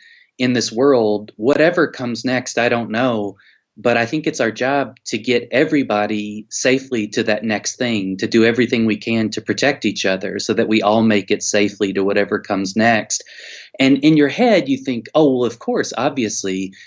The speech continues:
we should protect people who are vulnerable." And that's altruistic, and it sounds really lovely, but I think what, if it was that easy, then we wouldn't have problems, right? What's difficult is that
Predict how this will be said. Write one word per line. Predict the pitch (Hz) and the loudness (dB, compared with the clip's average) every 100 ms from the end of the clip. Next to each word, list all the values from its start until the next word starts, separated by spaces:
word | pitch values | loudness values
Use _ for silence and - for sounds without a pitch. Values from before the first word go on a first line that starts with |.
| _ - | _ 0
we | 120 | 2
should | - - | 2 0
protect | - - 135 139 - | -2 0 0 -2 -6
people | 107 98 101 | -8 -4 -2
who | 104 107 | 2 2
are | 104 | 2
vulnerable." | 107 131 135 107 92 95 95 95 - | 2 4 4 2 0 -2 -2 -2 0
And | 120 | 2
that's | 131 - - - | 2 0 -4 0
altruistic, | 120 123 131 117 131 - 139 131 - - _ _ - | 0 2 2 2 0 0 0 0 -4 -20 _ _ -2
and | 127 | -2
it | - | 0
sounds | - 147 170 160 127 | 0 2 2 2 0
really | 127 120 | 0 0
lovely, | 110 131 147 113 107 104 | -2 -2 -4 -2 0 0
but | 101 117 | 0 2
I | 123 | 2
think | 139 156 143 | 0 0 2
what, | 87 - _ - - _ _ - | 0 -2 _ -20 -20 _ _ -4
if | 120 - | 2 4
it | |
was | 143 131 | 4 4
that | 143 135 | 2 4
easy, | 170 208 - 117 117 | 2 0 0 -2 -2
then | 113 123 120 | 0 0 0
we | 120 | 0
wouldn't | 120 143 135 | 2 2 2
have | 127 120 - _ _ | -4 -6 -8 _ _
problems, | 165 196 151 98 95 101 131 | -2 0 0 -2 -4 -4 2
right? | 139 139 - | 4 4 0
What's | 127 131 131 - | 0 0 0 -2
difficult | 160 190 - - 123 - | 0 0 -2 -2 -6 -4
is | 107 - | -6 -2
that | 113 113 | 0 0